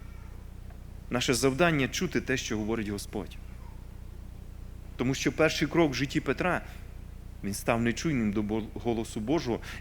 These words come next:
і став переконувати, що він спосібний на більше, ніж думають інші. Другий момент, він проспав молитовний час. Третій момент,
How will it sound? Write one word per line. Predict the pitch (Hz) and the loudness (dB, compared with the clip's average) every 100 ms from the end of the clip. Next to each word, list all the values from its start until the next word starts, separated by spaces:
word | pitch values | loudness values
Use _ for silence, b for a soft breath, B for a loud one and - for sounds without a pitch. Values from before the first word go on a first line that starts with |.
| - | 0
і | 160 | 0
став | - - 156 - | 2 4 4 4
переконувати, | 139 131 190 185 127 120 117 | 2 2 6 6 6 4 2
що | - 123 | 2 2
він | 131 | 0
спосібний | 127 - 120 - 127 - 156 120 123 110 B - | -2 -2 -2 0 0 0 -2 2 2 2 B 0
на | 127 | 0
більше, | 110 135 226 - 117 | 2 4 4 6 4
ніж | 113 107 | 2 0
думають | 107 120 107 107 - | 0 2 4 2 0
інші. | 135 - - - - - - - - B | -2 -2 -6 -8 -12 -12 -12 -12 -10 B
Другий | 147 202 214 | 8 12 12
момент, | 220 233 262 233 - B 120 | 12 12 12 8 2 B 4
він | 151 254 214 | 10 10 10
проспав | - 240 - - 262 262 | 8 8 8 8 12 12
молитовний | 233 226 247 254 240 | 12 10 10 10 10
час. | - 254 202 - - - - - - - - - - - - - - - - - - - | 10 8 8 4 -6 -12 -14 -14 -14 -14 -14 -14 -14 -14 -12 -12 -12 -12 -12 -12 -12 -4
Третій | 170 202 214 165 | 4 6 6 6
момент, | 131 123 127 107 | 8 8 6 4